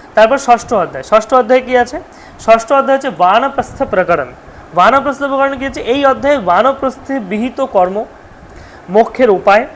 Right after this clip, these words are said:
সন্ন্যাস প্রভৃতি বিষয় কিন্তু বর্ণিত হয়েছে। অর্থাৎ বানপ্রস্থ মানেই বুঝতে পারছেন,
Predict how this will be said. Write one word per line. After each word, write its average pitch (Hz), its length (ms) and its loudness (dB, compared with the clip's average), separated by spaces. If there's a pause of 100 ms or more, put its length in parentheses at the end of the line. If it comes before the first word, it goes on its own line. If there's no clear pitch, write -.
(380)
সন্ন্যাস 240 600 2
প্রভৃতি 233 360 -4
বিষয় 170 340 -6
কিন্তু 185 240 -12
বর্ণিত 147 400 -10
হয়েছে। 123 280 -16 (460)
অর্থাৎ 196 200 0
বানপ্রস্থ 240 460 0
মানেই 240 260 2
বুঝতে 233 260 -6
পারছেন, 240 340 -2